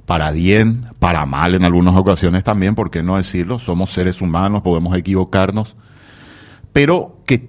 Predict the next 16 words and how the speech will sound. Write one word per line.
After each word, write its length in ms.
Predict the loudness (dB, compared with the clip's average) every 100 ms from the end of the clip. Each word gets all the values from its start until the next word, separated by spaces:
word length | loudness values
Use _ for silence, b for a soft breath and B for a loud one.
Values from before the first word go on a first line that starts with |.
| -14
sigue 540 | -10 -2 2 4 4
teniendo 400 | 2 0 0 0
una 180 | 0 0
incidencia 460 | 0 2 2 0
fuerte 640 | -4 -2 4 4 4 0 -4
en 100 | -2
la 120 | -2
sociedad, 540 | -2 -4 -2 0 0
en 120 | -2 -2
las 100 | -2
autoridades, 760 | -2 -2 -2 0 0 -2 -6 -10
no 340 | -2 2 2 0
hay 160 | -2 -2
lugar 360 | -2 -2 -2
a 120 | -2 -4
dudas. 500 | -6 -8 -10 -14